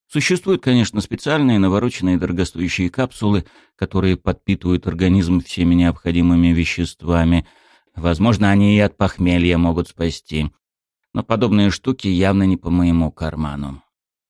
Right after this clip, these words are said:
По крайней мере, сейчас. В глубине души я не терял надежд разбогатеть благодаря игре.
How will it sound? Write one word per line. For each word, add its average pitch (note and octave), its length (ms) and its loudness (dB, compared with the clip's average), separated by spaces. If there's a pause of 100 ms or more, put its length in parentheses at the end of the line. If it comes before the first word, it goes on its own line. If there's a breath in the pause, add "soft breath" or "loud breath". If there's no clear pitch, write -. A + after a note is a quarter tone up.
(100)
По E2+ 100 -6
крайней F2+ 340 0
мере, E2+ 200 2
сейчас. - 800 -10 (400)
В F2+ 100 -10
глубине G#2 400 2
души G2+ 300 0
я F#2+ 180 2
не F#2 100 4
терял F#2+ 300 0
надежд F#2 480 0
разбогатеть F2 760 -2
благодаря E2+ 640 0
игре. D#2 360 -2